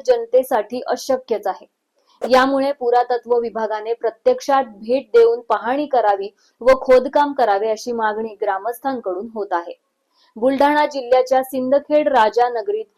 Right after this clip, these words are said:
शिवकालीन पराक्रमी जाधव घराण्याच्या इमारती, जिजाऊचे जन्मस्थान असलेला राजे लखुजी जाधव यांचा राजवाडा, त्यांचे समाधीस्थळ, रामेश्वर मंदिर, चांदणी तलाव, बारव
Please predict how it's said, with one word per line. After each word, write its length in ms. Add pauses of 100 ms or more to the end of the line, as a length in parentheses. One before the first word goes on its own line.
(180)
शिवकालीन 720
पराक्रमी 640
जाधव 420
घराण्याच्या 640
इमारती, 640 (380)
जिजाऊचे 680
जन्मस्थान 680
असलेला 500
राजे 520
लखुजी 500
जाधव 440
यांचा 360
राजवाडा, 600 (480)
त्यांचे 380
समाधीस्थळ, 840 (120)
रामेश्वर 680
मंदिर, 480 (360)
चांदणी 540
तलाव, 540
बारव 380